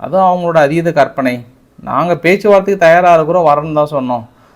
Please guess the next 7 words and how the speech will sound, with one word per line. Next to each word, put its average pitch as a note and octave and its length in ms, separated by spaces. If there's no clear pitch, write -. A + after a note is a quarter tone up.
அவங்க F3+ 460
பத்திரிகைகளா F#3+ 580
யுகிச்சு F3 380
புடின் F#3 300
வராரு E3 300
வராருன்னு D3+ 460
எழுதிட்டாங்க. C3+ 720